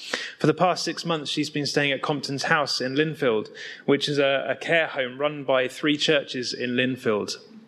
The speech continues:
And the staff there are incredible.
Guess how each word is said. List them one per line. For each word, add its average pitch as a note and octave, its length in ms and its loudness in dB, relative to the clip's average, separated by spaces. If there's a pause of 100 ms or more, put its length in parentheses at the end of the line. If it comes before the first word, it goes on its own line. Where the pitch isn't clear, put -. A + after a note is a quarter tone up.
(560)
And D3+ 140 0
the C#3 80 2
staff D#3+ 600 2
there A#2 360 -2 (480)
are C#3 260 4
incredible. B2+ 880 -2